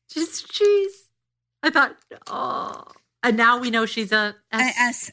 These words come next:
Speaker 2: L. So, so Keith sits down with this defense attorney and he <laughs> says in the night, he's Keith, you know, so he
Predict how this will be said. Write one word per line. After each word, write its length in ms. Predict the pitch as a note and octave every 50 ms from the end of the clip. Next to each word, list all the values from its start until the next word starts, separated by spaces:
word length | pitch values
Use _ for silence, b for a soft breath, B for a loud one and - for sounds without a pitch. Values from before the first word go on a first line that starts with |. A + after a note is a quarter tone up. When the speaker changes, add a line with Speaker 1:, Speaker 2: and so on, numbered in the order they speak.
| -
Speaker 2:
L. 400 | B3 B3+ A#3+ G#3+ G3+ F3 D#3+ B B B B B B
So, 480 | - - - B3+ A#3+ A#3+ B3 A#3+ A3+ A3+ B B B B
so 380 | - - - - - D4 C#4 C4 - _
Keith 360 | - - - D#4+ E4 F#4 - -
sits 340 | - - D4+ C#4+ - A#3+
down 380 | G#3 B3 A#3+ A#3 B3 B3+ B3 A#3+
with 200 | A3 G#3+ G#3+ -
this 340 | - G#3+ G#3+ G#3 - - - - _ _ _ _ _ _ _ _ _ _ _ _ _ _ -
defense 420 | - A#3+ A#3 - B3 A#3+ D4+ - D4
attorney 540 | C4 - D4 A#3+ G#3 G3 F#3+ F#3 F3+ F3+ B B B B _ _ -
and 120 | - D4 C#4
he 40 | -
<laughs> 40 | -
says 600 | - F#3 G#3+ - - - - D#4 D4+ F#4 F4 -
in 140 | D#4+ C#4
the 100 | C4 B3+
night, 260 | A#3+ A3+ A3 A3 - - _
he's 300 | _ - - D4+ D4 -
Keith, 460 | - - - E4 C#4 G#3+ - - _
you 140 | - A#3+ A#3
know, 180 | G#3+ G#3 G#3 A#3+
so 180 | C#4 - B3
he 260 | B3 - - B3+ B3+